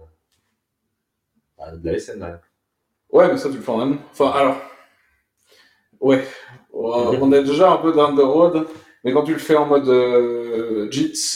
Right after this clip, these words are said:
Speaker 1: Ouais.
Speaker 2: ouais, là, c'est, c'est un peu bizarre. Euh, si tu le fais, euh, si tu compiles avant, enfin, tu passes
Speaker 1: Mhm.
Speaker 2: avant, me semble,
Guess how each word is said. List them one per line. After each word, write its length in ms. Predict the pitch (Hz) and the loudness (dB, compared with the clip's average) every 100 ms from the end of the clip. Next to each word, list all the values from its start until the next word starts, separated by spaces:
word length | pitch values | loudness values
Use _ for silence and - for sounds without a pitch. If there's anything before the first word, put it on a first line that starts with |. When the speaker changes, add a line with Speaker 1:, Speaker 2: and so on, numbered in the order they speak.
| - - _ 95 | -10 -20 _ -10
Speaker 1:
Ouais. 160 | 104 | -4
Speaker 2:
ouais, 320 | 123 131 127 - - _ | 2 4 2 -4 -20 _
là, 140 | 117 117 110 | -14 -10 -10
c'est, 500 | - 113 110 110 113 _ _ _ _ | -6 -6 -4 -6 -8 _ _ _ _
c'est 140 | - | -6
un 80 | 113 | -4
peu 140 | 117 | -4
bizarre. 540 | 110 117 135 143 110 - | -2 2 2 2 -4 -12
Euh, 360 | 113 113 110 113 | -8 -6 -6 -8
si 100 | - | -10
tu 120 | 110 | -14
le 60 | 107 | -8
fais, 280 | - 123 | -2 2
euh, 280 | 113 113 113 | 2 0 -2
si 80 | 113 | -4
tu 100 | 127 | -6
compiles 260 | 113 135 120 | -2 0 2
avant, 420 | 117 123 120 117 | 0 -2 -6 -6
enfin, 300 | 110 110 107 | -6 -8 -10
tu 60 | - | -6
passes 160 | 92 113 | -6 -6
Speaker 1:
Mhm. 60 | |
Speaker 2:
avant, 260 | 117 120 113 | -6 -4 -6
me 60 | 110 | -8
semble, 280 | 113 113 | -8 -6